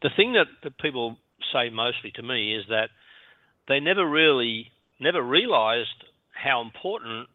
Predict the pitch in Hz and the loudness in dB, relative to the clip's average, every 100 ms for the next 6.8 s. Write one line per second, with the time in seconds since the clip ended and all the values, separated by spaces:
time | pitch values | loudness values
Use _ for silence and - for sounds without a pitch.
0 | - 120 117 117 131 127 - 131 113 - | -12 -8 -8 -2 -2 0 -4 -6 -6 -6
1 | 120 - 277 180 117 - 147 117 147 143 | -8 -8 -4 -4 -4 -2 -4 -2 -2 -2
2 | 160 175 - - 196 165 160 - - - | -4 -8 -14 -8 -6 -4 -4 -6 -14 -20
3 | - - - 151 139 143 190 - 170 143 | -20 -20 -10 -8 -4 4 4 6 0 2
4 | 123 - 120 120 104 - 123 104 92 - | -2 -6 -6 -6 -6 -4 -2 -4 -10 -14
5 | 175 - _ _ _ _ - 135 135 131 | -10 -10 _ _ _ _ -6 0 0 -2
6 | 135 147 135 175 180 - 156 | -4 0 4 4 2 -4 -6